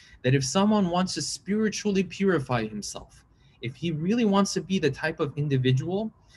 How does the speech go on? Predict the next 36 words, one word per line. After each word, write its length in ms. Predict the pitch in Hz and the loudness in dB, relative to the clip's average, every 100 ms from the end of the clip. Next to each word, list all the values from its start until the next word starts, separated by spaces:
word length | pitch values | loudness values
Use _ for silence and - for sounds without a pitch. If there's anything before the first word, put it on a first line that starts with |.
| - | -20
who 220 | _ 147 131 | _ -2 -2
comes 300 | 175 175 165 | 0 -2 -2
closer 540 | - 185 233 233 220 | -2 2 2 2 -2
to 160 | - 180 | 0 -2
Allah 220 | 165 156 | 0 0
subhanahu 440 | 131 135 - 139 | 0 -6 -2 0
wa 60 | 127 | 2
ta'ala 300 | 127 120 123 | 2 0 0
and 180 | 127 123 | 2 2
builds 260 | 135 180 185 | 4 2 2
a 60 | |
connection 580 | 147 156 151 220 - 226 | -4 -4 0 0 2 2
with 160 | 185 135 | 2 2
him, 200 | 131 107 - - _ | -2 -2 -10 -20 _
not 340 | 127 151 240 185 | 0 2 2 2
just 280 | 214 208 | 2 0
plays 280 | - 196 190 | 2 2 4
math 380 | 151 156 214 151 | 2 4 4 4
so 160 | - 147 | 0 -2
that 140 | 147 | -2
he 100 | 160 | -2
can 160 | 156 151 | -2 0
get 220 | 170 175 | 0 0
out 140 | 156 | 0
of 100 | 147 | 0
hellfire, 580 | 131 151 139 151 127 107 - _ _ | 0 -2 0 2 2 2 -4 _ _
he 60 | 131 | 0
wants 240 | 170 175 | 0 -2
to 100 | 175 | -4
build 260 | 165 165 139 | 0 0 0
faith 540 | - 208 196 127 - _ _ _ - | 0 2 2 -2 -14 _ _ _ -10
with 160 | 127 | -4
Allah 180 | 123 113 | -2 -2
subhanahu 480 | 110 104 - 107 101 | -4 -10 -8 -6 -6
wa 40 | |
ta'ala. 420 | 98 95 92 98 | -6 -10 -12 -16